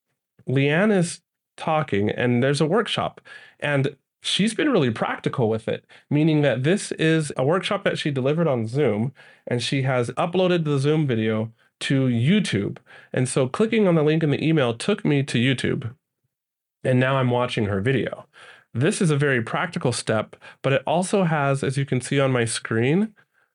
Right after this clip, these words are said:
some elements of danger in it, I E, if she's going to sell anything in this workshop,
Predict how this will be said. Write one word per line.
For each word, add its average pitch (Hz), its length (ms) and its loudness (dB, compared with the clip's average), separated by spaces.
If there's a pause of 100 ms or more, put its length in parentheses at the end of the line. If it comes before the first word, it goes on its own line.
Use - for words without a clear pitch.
(300)
some 131 360 -2
elements 131 400 0
of 104 60 0
danger 110 360 2
in - 200 -2
it, - 180 -6 (380)
I 139 160 -2
E, 135 360 0
if 233 240 -2
she's 185 380 -2
going 151 300 0
to 123 100 -6
sell 147 560 -2
anything 131 400 -2
in 127 240 -2
this 117 220 -4
workshop, 151 680 -2